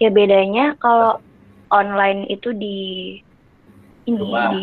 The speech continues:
Speaker 1: apa? Ya di YouTube.
Speaker 2: Eh, iya.
Speaker 1: <laughs>
Speaker 2: Suasana juga beda ya?
Speaker 1: Streaming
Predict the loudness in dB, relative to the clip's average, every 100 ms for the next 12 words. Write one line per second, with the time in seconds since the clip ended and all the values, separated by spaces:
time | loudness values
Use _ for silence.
0 | -4 -6 -8 -14 -14 -18 -20 -4 2 2
1 | 2 0 0 0 2 2 2 _ _ _
2 | 0 2 4 6 4 4 4 2 0 -4
3 | -10 _ _ _ -20 -20 -8 0 2 4
4 | 2 2 2 2 4 4 2